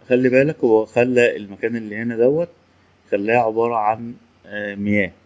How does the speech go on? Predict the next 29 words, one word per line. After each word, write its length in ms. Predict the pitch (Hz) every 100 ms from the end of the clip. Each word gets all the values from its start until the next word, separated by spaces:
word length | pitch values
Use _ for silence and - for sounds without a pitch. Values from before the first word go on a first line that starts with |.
| _ _ _ _ _ _ _ _ _ -
تمام، 240 | 101 113 113
فدي 220 | 92 104
كانت 160 | 113 -
فكرة 260 | 113 117
حلوة. 320 | 131 139 107 - _ _ _ _ _ _
ليه؟ 280 | 110 123 139
لأن 280 | 123 104 104
احنا 200 | 117 110
غيرنا 400 | 101 107 127 127
في 80 | 107
الخصائص 480 | - - 120 127 113
وقلنا 160 | 98
له 80 | 113
احنا 180 | 107 95
عايزين 380 | 92 101 117 113 _ _ _ _
ووتر 320 | 113 113 101 90
هنا، 100 | 85
فهو 200 | 107 104
بيبدأ 300 | 110 110 107
يكبر 340 | 95 87 101
لي 100 | 101
الصورة 280 | - 110 104
دي. 120 | 101
أنا 100 | 98
دوست 200 | 101 -
عليها 220 | 95 101
عشان 200 | 95 101
يكبرها 440 | 95 90 85 90 107
لنا، 200 | 139